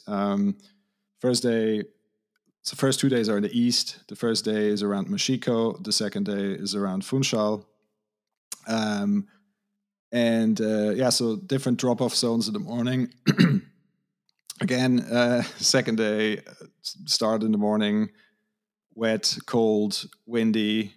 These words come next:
the whole, the whole deal. Even, uh, a lot more, a lot more rain overnight than, than the day before. So that was, uh, was quite something.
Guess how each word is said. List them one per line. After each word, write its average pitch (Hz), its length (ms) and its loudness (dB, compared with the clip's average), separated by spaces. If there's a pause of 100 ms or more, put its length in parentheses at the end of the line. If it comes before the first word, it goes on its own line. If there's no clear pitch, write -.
(240)
the 110 140 -2
whole, 104 360 2
the 104 100 -4
whole 104 200 -2
deal. 104 340 -2
Even, 120 280 2
uh, 113 240 -2 (100)
a 117 100 0
lot 123 200 2
more, 107 520 -2
a 110 40 -12
lot 117 140 -2
more 113 140 0
rain 117 240 0
overnight 104 600 -2 (220)
than, 104 420 0
than 104 160 0
the 101 100 -4
day 104 160 -2
before. 101 440 -4
So 101 160 -4
that 98 100 -2
was, 98 180 -4
uh, 101 220 -4 (640)
was 98 100 -10
quite 104 220 -2
something. 113 500 -2